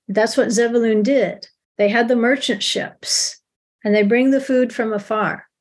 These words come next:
Again, what does that mean? It, it's that diversity of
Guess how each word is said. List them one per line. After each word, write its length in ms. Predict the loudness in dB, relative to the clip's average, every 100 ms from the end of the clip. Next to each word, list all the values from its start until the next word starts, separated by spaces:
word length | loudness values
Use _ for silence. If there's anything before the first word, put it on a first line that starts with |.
| -8
Again, 340 | -2 0 0
what 80 | 0
does 140 | 0
that 180 | 0 -2
mean? 280 | -2 -4 -6 -16 _ -6
It, 200 | -6 -6 -2
it's 180 | -2
that 240 | 0 -2 -2
diversity 1300 | 0 0 0 0 -2 0 0 0 0 0 -2 -4 -4
of 580 | -2 0 0 -2 -8